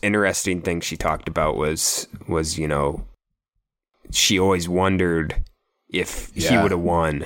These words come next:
Speaker 1: if he wouldn't have left, which you seem to
Speaker 2: I'm not, I don't buy
Speaker 1: don't
Speaker 2: it.
Speaker 1: agree with. <laughs>
Speaker 2: I don't buy it.
Speaker 1: Okay.
Speaker 2: I don't buy it. They tried to post Frank. They tried to play up some tension, like,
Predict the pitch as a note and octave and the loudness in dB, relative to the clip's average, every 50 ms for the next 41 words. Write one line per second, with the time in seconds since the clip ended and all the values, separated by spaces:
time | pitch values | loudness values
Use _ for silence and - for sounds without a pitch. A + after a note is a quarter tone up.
0 | - - - F#2 F2+ - G2+ F#2 E2+ E2+ D#2+ D#2 D2 C2+ A#1+ C2 A#1+ - - - | -10 -6 -6 -6 -4 -2 -2 0 2 0 0 0 0 0 0 0 0 -2 -2 -4
1 | - - - - _ _ _ _ _ _ _ _ _ _ _ _ _ _ _ - | -6 -10 -14 -16 _ _ _ _ _ _ _ _ _ _ _ _ _ _ _ -4
2 | G2 E2 - - A2 A2+ - - - G#2+ F#2+ F#2 E2+ - - F#2 E2+ D#2+ D#2+ D#2 | 0 0 2 2 2 2 2 2 2 2 2 0 -2 0 0 0 0 0 0 -2
3 | D2 B1+ G1+ - - _ _ _ _ _ _ _ _ _ _ _ _ - G#2+ G#2+ | -2 -4 -6 -8 -12 _ _ _ _ _ _ _ _ _ _ _ _ -4 -2 0
4 | A2 A2 A2 G#2+ B2+ A2+ A2+ - B2 A#2+ A#2+ A#2 G#2 G2 G#2 G2+ F#2+ F2 E2+ D#2+ | 2 4 6 6 4 4 4 4 4 4 4 2 0 0 2 2 2 0 0 -2
5 | D#2+ - C3 - - D3 - - - - - - A3 G3+ - - - - - - | -2 0 0 0 0 -2 -4 -6 -12 -10 -4 -2 0 2 2 2 0 0 0 0
6 | - - - - - C3+ - - B2 - - - - - - - - G#2 G2+ F#2+ | 0 0 0 0 0 0 0 0 0 2 2 2 2 0 -4 -8 -10 -6 -4 -4
7 | F2 E2+ D#2+ D2+ D2 - - - - - - - - - - G#2+ A2 A#2 - - | -4 -4 -4 -6 -6 -6 -6 -8 -10 -12 -16 -20 -20 -14 -4 0 0 2 2 2
8 | - F3 E3+ F#3 G3 F#3 F3+ E3 C#3 C3 A#2+ G#2+ - - _ _ _ _ _ _ | 4 4 4 4 4 4 4 4 4 2 0 -2 -4 -8 _ _ _ _ _ _
9 | _ _ _ _ _ _ _ _ _ _ _ - - D#3 D#3 F3 E3+ - - - | _ _ _ _ _ _ _ _ _ _ _ -2 2 4 4 4 4 2 0 0
10 | - B2+ B2 C3 C#3 C#3 - - A#2 G#2 - - C3+ B2 B2 B2 A#2+ A2+ G2+ F2+ | 0 2 2 2 2 0 0 -2 0 0 0 2 2 2 2 2 2 -2 -2 -2
11 | - - B2+ A2+ A#2 A#2 A2+ - - G#2+ F#2+ - - A#2+ A2+ A2+ - A2+ A2+ A2+ | -4 -4 -2 -2 -2 -2 -2 -2 -2 -2 -2 0 0 0 2 2 2 2 2 2
12 | A2 G2 F#2 F2 - - - | 2 2 0 -2 -4 -8 -16